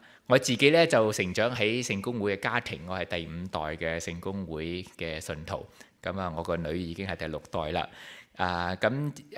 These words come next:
自從一九九四年按立之後呢，我就去咗溫哥華六年，喺嗰度侍奉。然後呢，二千年呢，就同溫哥華呢，就去到 Mississauga 嘅聖公會眾主堂呢，喺嗰度侍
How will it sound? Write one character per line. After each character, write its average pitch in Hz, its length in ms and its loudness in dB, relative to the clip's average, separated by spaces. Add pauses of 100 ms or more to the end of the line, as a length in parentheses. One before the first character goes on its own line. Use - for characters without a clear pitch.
(100)
自 120 180 0
從 104 220 0
一 123 40 4 (220)
九 107 380 2
九 98 260 2
四 120 200 0
年 90 380 -2
按 92 200 0
立 95 60 0 (160)
之 113 180 -4
後 85 240 -2
呢， 101 260 0
我 90 140 0
就 80 180 -2
去 80 120 -8
咗 92 240 -2
溫 107 180 -2
哥 110 140 -2
華 76 200 -2
六 73 220 -8
年， 76 180 -8 (240)
喺 87 60 -6
嗰 95 140 -8
度 82 100 -8
侍 - 280 -10
奉。 69 180 -8 (460)
然 87 120 -4
後 90 160 -2
呢， 101 40 2
二 98 220 -4
千 113 320 -2
年 78 160 -4
呢， 98 100 -2
就 98 140 -6
同 76 160 -8
溫 101 160 -4
哥 107 160 0
華 80 160 -2
呢， 92 140 -4
就 85 160 -6
去 85 120 -4
到 85 80 -6
Mississauga 101 800 -6 (400)
嘅 85 480 -4
聖 92 240 -6
公 104 300 -4
會 85 220 -2
眾 82 200 -4
主 - 140 -4
堂 76 300 -8
呢， 87 200 -4
喺 82 60 -2
嗰 85 40 -8
度 85 180 -2
侍 - 180 -10